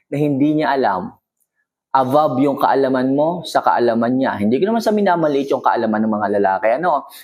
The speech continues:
Pero kung alam sa sarili mo na yung, ah, na yung sarili mo is nasa tama. So,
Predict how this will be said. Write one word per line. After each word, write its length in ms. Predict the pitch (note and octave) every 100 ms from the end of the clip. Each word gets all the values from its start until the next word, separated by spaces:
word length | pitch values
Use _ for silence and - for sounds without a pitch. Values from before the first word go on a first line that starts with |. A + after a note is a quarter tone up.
| _
Pero 180 | D3+ D3
kung 140 | D#3
alam 220 | C3 B2+ C3
sa 80 |
sarili 380 | B2+ A#2+ A#2+ A#2+
mo 240 | B2+ A#2 G#2 - - _ _ C3
na 60 |
yung, 320 | C#3 C3+ C3 B2
ah, 480 | A#2 A2 A2 G#2+
na 140 | G#2+ B2
yung 160 | C#3+
sarili 320 | C3+ C#3 C#3 C3+
mo 100 | C3
is 240 | - - C3
nasa 260 | A#2 B2
tama. 400 | - G2+ G2+ G2 - - _ _ _ _ _ _
So, 400 | D3 C3+ B2